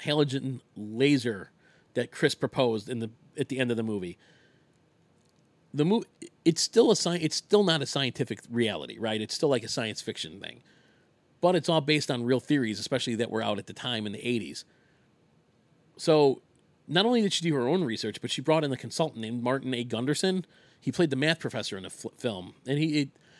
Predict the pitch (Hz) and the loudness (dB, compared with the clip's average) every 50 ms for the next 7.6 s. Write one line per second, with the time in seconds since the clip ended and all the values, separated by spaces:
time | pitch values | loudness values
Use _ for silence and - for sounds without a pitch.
0 | _ _ - 143 - - - - 156 - 151 - 156 139 - - - 135 120 113 | _ _ -6 -6 -6 -2 0 0 0 0 2 2 2 2 2 0 -2 -4 -4 -4
1 | 104 - 117 104 117 107 107 147 135 135 123 117 101 98 101 107 - - - 131 | -6 -6 -6 -4 -4 -2 -2 -2 -2 -2 -4 -4 -6 -6 -6 -6 -4 -2 -2 -2
2 | 127 110 113 107 - - 120 110 - 117 110 - 107 98 - - - 120 120 120 | -2 -2 -4 -6 -4 -4 -6 -4 -6 -8 -6 -6 -8 -8 -6 -2 0 0 2 2
3 | 120 117 - - - - - _ _ - 120 117 120 110 107 110 - - 139 123 | 0 -2 -4 -10 -16 -20 -20 _ _ -2 0 0 0 -2 -2 -4 -2 -2 0 0
4 | 120 120 127 - - 117 117 131 127 127 117 107 101 104 104 101 107 - 123 113 | 0 0 0 0 -2 0 2 4 4 4 2 0 -2 -2 -2 -2 -2 -2 -4 -4
5 | - 110 - - 123 120 123 123 117 107 107 110 107 107 104 104 110 117 117 123 | -4 -4 0 2 2 4 4 0 0 -2 -2 -2 0 0 0 0 0 0 0 0
6 | 120 - - 117 - - 110 110 - - 110 - - - - 123 110 107 - - | -2 -2 -6 -12 -6 -4 -4 -4 -2 -4 -4 -4 -4 -2 -2 -2 -2 -2 -6 -8
7 | - - 107 - - 90 90 90 - - - - | -10 -10 -10 -10 -10 -8 -8 -8 -8 -10 -14 -16